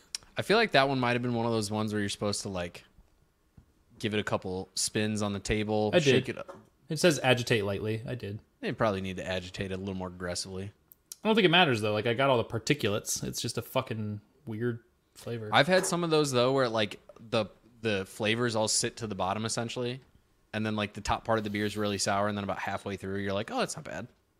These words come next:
Speaker 2: Let me stir this up. That didn't really do anything. <laughs> All right, what else you got for this? Let's talk more about mushrooms.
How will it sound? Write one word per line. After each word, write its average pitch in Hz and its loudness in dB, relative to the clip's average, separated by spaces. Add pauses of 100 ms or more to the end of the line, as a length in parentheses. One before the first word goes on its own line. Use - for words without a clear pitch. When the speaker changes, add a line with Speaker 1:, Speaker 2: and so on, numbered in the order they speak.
(140)
Speaker 2:
Let 143 -6
me 143 -4
stir 98 -6
this - -2
up. - -16 (2750)
That 139 -8
didn't 120 -6
really 104 -14
do 101 -14
anything. - -16 (720)
<laughs> - -6 (1040)
All 196 12
right, 143 12
what 160 8
else 151 10
you 135 6
got 120 8
for 113 2
this? 101 -4 (220)
Let's 127 -8
talk - -2
more 120 2
about 107 0
mushrooms. 107 -4